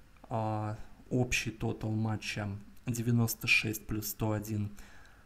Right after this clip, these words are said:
а, сто девяносто семь. У нас же прогноз был, сам, сами видели, двести семь меньше, сто четыре плюс сто три, двести семь, двести семь меньше. Смотрим, какой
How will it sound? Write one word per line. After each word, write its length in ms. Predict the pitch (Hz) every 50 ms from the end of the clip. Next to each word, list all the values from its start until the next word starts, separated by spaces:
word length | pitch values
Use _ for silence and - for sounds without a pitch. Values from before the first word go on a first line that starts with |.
| - - -
а, 280 | - 110 107 104 104 101
сто 300 | - - - - 120 110
девяносто 640 | 110 110 107 117 113 110 107 101 - - - 110
семь. 480 | - - - - 107 107 107 117 131 143 - - - - - - - -
У 100 | - 123
нас 220 | 120 117 107 104 101
же 160 | - - 104
прогноз 560 | - - 110 104 101 113 110 107 101 98 -
был, 200 | - 110 104 101
сам, 480 | 101 - - - 107 104 104 104 104 -
сами 300 | - - 113 110 104 104
видели, 420 | 104 107 107 107 107 104 104 107
двести 760 | 104 107 110 110 113 117 113 - - - - - 101 98 - - -
семь 500 | - - - - - 117 107 101 98 95 - - - - - - -
меньше, 640 | 127 117 110 107 101 101 101 101 - - 127 131 147 - - - - - - - -
сто 260 | - - - - 110
четыре 400 | - - 110 - 117 110 110 107
плюс 240 | - 110 110 107 -
сто 160 | - - 113
три, 220 | - - 110 107
двести 340 | 107 107 110 107 - - 110
семь, 260 | - - 139 135 120
двести 340 | 113 113 120 120 - - 127
семь 360 | 120 - - 123 110 104 101 - - - - - - - - - - - - - -
меньше. 640 | 123 117 113 110 117 113 117 - - - 147 156 - - - - - - - - -
Смотрим, 500 | - - - 123 127 139 - - 127 117
какой 580 | 120 - 117 117 - - 131 120 107 - -